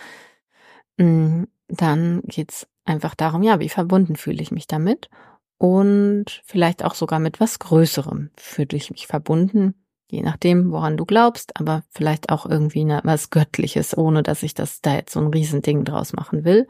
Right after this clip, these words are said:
Ähm, aber auch da können wir uns verbunden und unterstützt fühlen am Ende. Und das hängt auch sehr stark wieder vom Nervensystemzustand ab.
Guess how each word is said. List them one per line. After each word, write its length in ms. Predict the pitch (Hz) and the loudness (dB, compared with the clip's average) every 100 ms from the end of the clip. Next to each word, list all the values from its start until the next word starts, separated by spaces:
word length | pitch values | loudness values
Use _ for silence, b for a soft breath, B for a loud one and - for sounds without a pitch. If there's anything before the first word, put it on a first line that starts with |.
| B B B B B B B _ _ | B B B B B B B _ _
Ähm, 580 | 175 165 160 156 156 151 - - | 4 4 4 2 2 0 -4 -2
aber 560 | 147 156 151 151 156 - | 2 2 4 2 2 0
auch 160 | 156 | -4
da 200 | - 156 | -2 -2
können 360 | 151 175 170 175 | -2 2 4 4
wir 120 | 156 | 2
uns 160 | 143 151 | 0 -2
verbunden 520 | - 151 156 160 156 | -6 -4 -2 0 0
und 140 | 151 - | -2 -2
unterstützt 580 | 151 151 - 202 - | -2 -2 0 0 -2
fühlen 320 | - 147 147 147 | -8 -6 -6 -6
am 140 | - | -6
Ende. 320 | 139 139 139 - _ _ _ _ _ _ _ _ _ _ _ _ _ | -4 -4 -6 -10 _ _ _ _ _ _ _ _ _ _ _ _ _
Und 920 | 196 165 156 156 151 156 156 - - _ _ _ _ _ _ _ _ _ _ _ _ _ _ _ _ - | 0 2 2 2 2 2 0 -4 -14 _ _ _ _ _ _ _ _ _ _ _ _ _ _ _ _ -2
das 180 | 190 196 | 0 2
hängt 240 | 254 262 - | 4 4 4
auch 120 | 202 | 0
sehr 200 | 170 160 | 2 0
stark 280 | - 180 170 | 0 -4 -2
wieder 320 | 165 156 156 | 0 0 -2
vom 400 | - 190 196 185 | 0 4 6 4
Nervensystemzustand 1200 | 156 180 160 151 - 143 151 156 156 147 143 - - | 2 0 -2 -4 -4 -4 -4 -6 -6 -4 -4 -4 -2
ab. 360 | 208 233 - | 0 0 -8